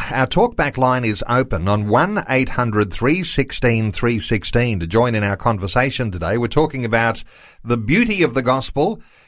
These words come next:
uh, replacing the pain in communities. You mentioned some issues,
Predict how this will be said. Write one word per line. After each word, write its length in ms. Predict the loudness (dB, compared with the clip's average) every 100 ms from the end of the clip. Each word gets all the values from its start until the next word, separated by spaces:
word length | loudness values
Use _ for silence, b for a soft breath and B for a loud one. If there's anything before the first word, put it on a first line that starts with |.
| b
uh, 80 | -4
replacing 680 | 0 0 2 0 0 -2 -2
the 80 | 0
pain 560 | 0 0 0 0 0 0 0
in 160 | -2 0
communities. 720 | 2 2 2 0 -2 -4 -4 0
You 240 | 2 4
mentioned 500 | 2 0 -2 -4 -4
some 300 | 0 -2 -2
issues, 720 | -4 -2 -4 -6 -8 -10 -8